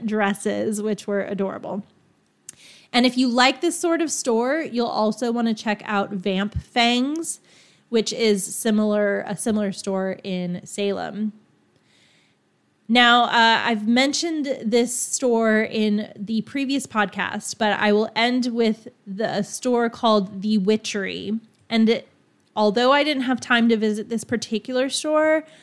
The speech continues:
I ha-, I definitely have it on my list to visit, uh, on my return.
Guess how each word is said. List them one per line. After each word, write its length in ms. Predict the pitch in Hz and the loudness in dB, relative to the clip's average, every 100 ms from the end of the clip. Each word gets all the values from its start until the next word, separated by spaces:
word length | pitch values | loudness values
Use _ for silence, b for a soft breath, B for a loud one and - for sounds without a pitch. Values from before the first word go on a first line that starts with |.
| B B | B B
I 140 | 233 226 | 0 0
ha-, 280 | 220 226 - | 2 0 2
I 80 | |
definitely 500 | 220 240 226 254 254 | 2 2 2 2 0
have 220 | 226 226 214 | 0 0 0
it 80 | |
on 100 | 220 | 0
my 120 | 208 208 | 0 -2
list 340 | 196 202 - | -2 -4 -4
to 80 | 214 | -4
visit, 440 | 208 185 214 208 | -4 -2 -2 -2
uh, 400 | 202 202 190 185 - _ | -4 -6 -6 -8 -12 _
on 140 | 220 208 | 0 2
my 100 | 190 | 2
return. 720 | 190 185 202 190 208 285 | 0 -2 -2 -2 -2 -4